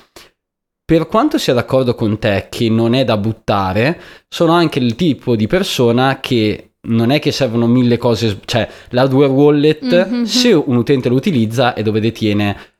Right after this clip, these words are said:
Speaker 1: eh, probabilmente la maggior parte dei suoi fondi. A mio parere basta una cosa che ci fa storcere il naso per dire: "Questo non è l'hardware wallet che fa per me", e non, eh, tante. È come quando per me devo investire in una cosa con i miei soldi.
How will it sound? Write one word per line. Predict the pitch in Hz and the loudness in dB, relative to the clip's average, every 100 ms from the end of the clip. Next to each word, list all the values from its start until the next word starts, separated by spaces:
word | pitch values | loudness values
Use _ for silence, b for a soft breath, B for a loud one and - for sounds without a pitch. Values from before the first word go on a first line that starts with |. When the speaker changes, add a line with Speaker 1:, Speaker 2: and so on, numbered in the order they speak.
| _ | _
Speaker 1:
eh, | 110 101 95 95 90 - | -2 0 0 0 -4 -8
probabilmente | - 110 110 107 110 117 117 | -4 -2 0 0 0 0 -2
la | 107 | 0
maggior | 107 101 113 | -2 -2 -2
parte | 98 113 98 | -2 -2 -2
dei | 107 101 | -2 -2
suoi | - 104 | -2 -2
fondi. | 123 107 95 90 87 B B _ | -2 -2 -2 -4 -6 B B _
A | 135 | 0
mio | 151 | 0
parere | 143 143 190 | 2 2 2
basta | 120 117 - | 0 0 0
una | 139 147 110 | 2 2 0
cosa | 127 117 98 104 98 | 0 0 0 -2 -4
che | - 104 | -6 -8
ci | - | -6
fa | 107 | -6
storcere | - 107 95 107 | -2 -2 -2 -2
il | 104 | -2
naso | 107 95 87 95 82 | -2 -2 -2 -4 -6
per | - 101 | -6 -4
dire: | 98 98 - | -2 -2 -2
"Questo | 120 110 107 | -4 -2 -2
non | 101 | -2
è | |
l'hardware | 98 95 95 95 | -2 -2 -2 0
wallet | 101 92 - | 0 -2 -4
che | 104 | -6
fa | 104 | -4
per | - 98 | -4 -2
me", | 104 95 B B _ _ | -2 -4 B B _ _
e | 117 | 0
non, | 123 139 123 113 | 2 2 2 2
eh, | 110 104 101 98 87 _ | 0 0 0 -2 -6 _
tante. | - 107 98 87 95 | -4 -2 -2 -2 -4
È | - | -4
come | 104 147 | -2 0
quando | 147 135 139 | 0 0 0
per | 123 | 0
me | 113 117 | 0 0
devo | 110 | 0
investire | 110 104 - 120 110 | 0 -2 -2 -2 0
in | |
una | 107 | -2
cosa | - 107 101 107 101 - | 0 -2 0 0 -2 -4
con | 113 | -2
i | 104 | 0
miei | 101 | 0
soldi. | 92 110 92 82 92 | -2 -2 -2 -2 -4